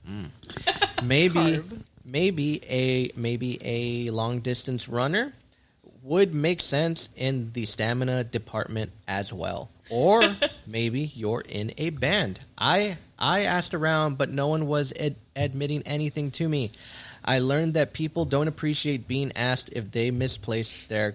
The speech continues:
Speaker 1: condoms. And really, I was just trying to help and bust your balls, but only a tiny bit. I just feel like if I ever spent forty bucks on condoms and six bucks on a loaf of bread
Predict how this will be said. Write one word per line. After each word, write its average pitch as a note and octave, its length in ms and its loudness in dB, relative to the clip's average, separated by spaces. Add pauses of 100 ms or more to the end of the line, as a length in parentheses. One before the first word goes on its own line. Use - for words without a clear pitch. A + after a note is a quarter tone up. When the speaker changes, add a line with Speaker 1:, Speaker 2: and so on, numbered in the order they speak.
Speaker 1:
condoms. A2+ 640 -4
And A2+ 180 -4
really, F3+ 300 2
I B2+ 140 4
was D#3 160 2
just - 180 -4
trying C#3+ 260 0
to C3+ 80 0
help D#3 300 0 (320)
and A2+ 280 -2
bust A#2 380 -4
your G#2+ 140 -4
balls, A2 600 0 (240)
but A2 220 -2
only A2+ 300 -4
a G2 60 -4
tiny G2 340 -6
bit. F#2 280 -8 (720)
I B2+ 260 2
just C3+ 500 0
feel D3 280 2
like B2+ 380 2
if A#2 220 -4
I A#2 140 2
ever D3+ 180 0
spent D3+ 280 -2
forty C#3 300 -2
bucks C#3 380 -2 (100)
on C#3 240 2
condoms A2+ 640 -4 (480)
and A2+ 180 -4
six C3+ 320 -4
bucks C3 440 -2
on B2 160 -2
a A#2 100 -2
loaf G#2+ 300 -2
of D#3 120 -4
bread A2+ 320 0